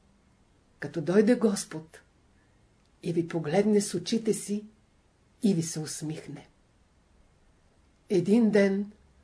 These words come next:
Господ ще срещне всички хора, ще им се усмихне, ще ги погледне и ще им посочи пътя, който трябва да следват.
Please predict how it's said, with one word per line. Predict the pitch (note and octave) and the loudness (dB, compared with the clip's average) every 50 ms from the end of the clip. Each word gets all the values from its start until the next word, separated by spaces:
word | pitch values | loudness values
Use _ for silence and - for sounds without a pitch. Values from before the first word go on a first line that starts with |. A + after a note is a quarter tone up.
| _ _ _ _ _ _ _ _ _ _ _ G#3+ | _ _ _ _ _ _ _ _ _ _ _ -6
Господ | D#3+ G3+ F#3+ E3+ - - - G3 F#3+ F#3+ | 0 0 0 0 -2 -8 -6 -6 -6 -6
ще | - - - F3 F#3+ | -6 -10 -8 -8 -8
срещне | F#3 - - F3 F3 F#3+ G3 G3 - - G3+ F3+ | -6 -6 -6 -2 0 0 2 0 0 -2 -2 -2
всички | F3 - - F3+ E3 - - - F#3+ | -2 -6 -8 -8 -8 -8 -10 -10 -12
хора, | - - E3 D#3+ E3 E3+ F3 F#3+ G3+ - _ _ _ _ _ _ _ _ _ _ _ _ _ _ _ _ _ | -10 -4 -2 -2 -2 -2 -4 -6 -10 -14 _ _ _ _ _ _ _ _ _ _ _ _ _ _ _ _ _
ще | - - - F3+ | -12 -4 -2 0
им | G3 E3 | 0 0
се | - - F3 | -2 -4 -4
усмихне, | D#3 E3 - - G3 F#3 G#3 G#3 - - G3 F3+ E3+ E3 - _ _ _ _ _ _ _ _ _ _ _ | -4 -4 -6 -6 0 0 0 0 0 -6 -8 -8 -8 -16 -20 _ _ _ _ _ _ _ _ _ _ _
ще | - - - F#3 | -16 -6 -4 -4
ги | D3 F3 F3 | -2 -2 -6
погледне | - D#3+ C#3 C#3 D#3 D#3+ F#3 G3 G3 G3+ A3 G3+ G3+ G#3 G3+ - _ _ _ _ _ _ _ _ _ _ _ _ _ _ _ _ _ _ _ _ _ _ _ - - | -6 -8 -8 -6 -2 2 2 2 2 2 2 0 0 0 -2 -8 _ _ _ _ _ _ _ _ _ _ _ _ _ _ _ _ _ _ _ _ _ _ _ -6 -4
и | F3+ E3 | -4 -4
ще | - - - F#3+ | -4 -4 -2 0
им | F3+ E3+ E3 | 0 0 0
посочи | E3+ E3 E3 - - - G#3 A3+ A3+ A3+ - A#3+ - | -2 -4 -6 -6 0 4 4 4 4 4 0 -2 -2
пътя, | - A3 A3 G#3+ A3 A3 G#3+ G#3+ | 2 0 0 2 2 0 0 0
който | - E3+ E3+ E3 E3 E3+ E3 | -2 -2 -2 -2 -4 -8 -10
трябва | - - D#3+ D#3+ E3 E3+ E3+ E3+ E3+ E3+ | -8 -4 -2 0 0 0 -2 -4 -4 -4
да | E3 E3 | -4 -6
следват. | - - - D#3 D#3 D#3+ D#3+ - - F3 E3 E3 - - - | -8 -8 -8 -6 -6 -8 -8 -8 -12 -14 -14 -14 -16 -20 -20